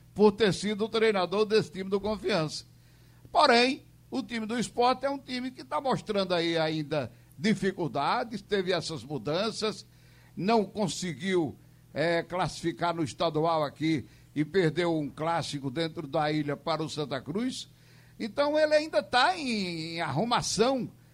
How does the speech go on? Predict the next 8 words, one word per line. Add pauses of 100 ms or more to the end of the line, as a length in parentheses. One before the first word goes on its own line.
(220)
com
o
time
do
Sport,
experimentando
jogadores, (440)
enfim,